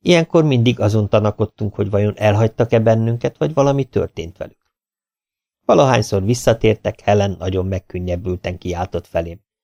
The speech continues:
"Újra itt vannak, Jim! Újra itt vannak!" A két cica beköltözött az életünkbe. A nyár belenyúlt az őszbe, úgyhogy csodálkoztunk is, amikor az ádász Yorkshire-i tél beállt.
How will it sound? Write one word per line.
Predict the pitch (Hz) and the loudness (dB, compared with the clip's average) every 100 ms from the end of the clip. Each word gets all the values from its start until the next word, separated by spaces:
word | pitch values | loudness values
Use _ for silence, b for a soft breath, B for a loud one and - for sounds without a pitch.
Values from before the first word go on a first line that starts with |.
| _ _ _ _ | _ _ _ _
"Újra | - 277 262 226 | -2 0 4 4
itt | 226 214 | 4 2
vannak, | 185 175 175 175 | 2 2 2 2
Jim! | 196 170 160 _ | 2 0 -2 _
Újra | - 262 220 | 0 2 4
itt | 202 226 | 4 2
vannak!" | 185 165 165 175 180 _ _ _ _ _ _ _ _ _ | 2 2 2 0 -2 _ _ _ _ _ _ _ _ _
A | - | -8
két | - 202 135 | 2 2 2
cica | - 117 107 104 _ | -2 0 -2 -2 _
beköltözött | 87 - 87 - 92 95 - 92 | -6 -4 -6 -6 -6 -8 -8 -8
az | 87 | -8
életünkbe. | 85 87 85 90 92 98 - _ _ _ _ _ _ _ _ _ _ _ _ _ _ _ | -6 -6 -8 -10 -14 -14 -16 _ _ _ _ _ _ _ _ _ _ _ _ _ _ _
A | - 131 | -2 2
nyár | 185 190 127 | 4 4 4
belenyúlt | 110 113 110 107 - | 4 4 4 2 0
az | 101 | 0
őszbe, | 110 104 101 101 - _ | 0 0 0 -6 -8 _
úgyhogy | - 208 165 | -4 0 0
csodálkoztunk | - 120 113 113 - 113 - 107 | 0 2 4 4 2 -2 -2 -2
is, | 113 107 | -2 0
amikor | 107 107 110 | 2 2 0
az | 104 101 | -2 0
ádász | 117 107 107 101 - | 2 2 4 0 -2
Yorkshire-i | - 120 113 - - 101 101 | 0 2 0 -2 -2 -2 -2
tél | - 101 | 0 0
beállt. | 95 87 82 78 - | 0 -4 -4 -8 -16